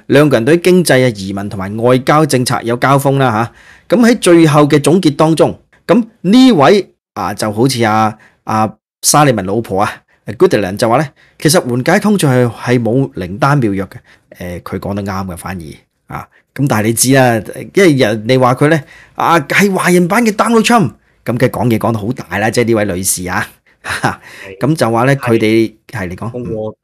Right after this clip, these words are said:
Speaker 2: 共和黨唔止你一位，即係候選人扮
Speaker 1: Donald Trump 啊。
Speaker 2: Trump 嘅，
Speaker 1: 係。
Speaker 2: 係，個個都扮佢㗎啦，以前。
Speaker 1: 個個都扮佢，係。
Speaker 2: 以前到而家，個個都特朗普主義上身㗎啦。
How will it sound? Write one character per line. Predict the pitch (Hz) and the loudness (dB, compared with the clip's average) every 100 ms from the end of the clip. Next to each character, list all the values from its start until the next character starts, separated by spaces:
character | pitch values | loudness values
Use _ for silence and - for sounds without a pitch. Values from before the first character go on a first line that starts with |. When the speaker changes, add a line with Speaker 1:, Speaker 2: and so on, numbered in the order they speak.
| _ | _
Speaker 2:
共 | 123 123 | -12 -8
和 | 113 113 | -8 -6
黨 | 123 | -6
唔 | 170 175 170 127 95 92 | -6 -8 -10 -12 -16 -16
止 | 117 139 | -12 -10
你 | 127 | -8
一 | 131 | -8
位， | 113 107 113 123 123 123 123 120 123 | -8 -10 -10 -10 -10 -8 -8 -8 -10
即 | 120 | -12
係 | 107 | -14
候 | 95 92 | -14 -14
選 | 107 110 | -14 -12
人 | 101 87 85 85 _ - | -14 -16 -20 -20 _ -14
扮 | - 87 | -12 -4
Speaker 1:
Donald | 120 127 | -2 -2
Trump | 120 110 110 | -4 -4 -4
啊。 | 107 | -6
Speaker 2:
Trump | 98 | -12
嘅， | - _ - - - - 95 | -20 _ -20 -20 -12 -8 -6
Speaker 1:
係。 | |
Speaker 2:
係， | 90 90 127 117 | -8 -10 -8 -8
個 | 110 | -8
個 | 117 | -8
都 | 135 | -8
扮 | 117 104 | -10 -16
佢 | 92 110 | -12 -10
㗎 | 107 | -8
啦， | 110 110 | -10 -10
以 | 104 | -14
前。 | - 131 | -4 0
Speaker 1:
個 | |
個 | 131 | 2
都 | 139 | 2
扮 | 95 101 | -2 -4
佢， | 92 95 | -6 -8
係。 | 95 90 - _ _ | -10 -12 -14 _ _
Speaker 2:
以 | 285 190 113 | -10 -8 -8
前 | 98 | -10
到 | 107 | -12
而 | 110 95 - | -12 -14 -10
家， | 113 107 101 98 _ - | -8 -8 -12 -18 _ -10
個 | 120 | -8
個 | 120 120 | -4 -4
都 | 135 135 135 147 _ _ - | -4 -6 -8 -12 _ _ -20
特 | 90 | -14
朗 | 104 104 | -12 -10
普 | 107 | -10
主 | 110 113 | -10 -14
義 | 110 | -12
上 | 104 104 101 | -12 -12 -10
身 | 110 | -10
㗎 | 110 107 | -10 -12
啦。 | 104 110 113 | -12 -12 -14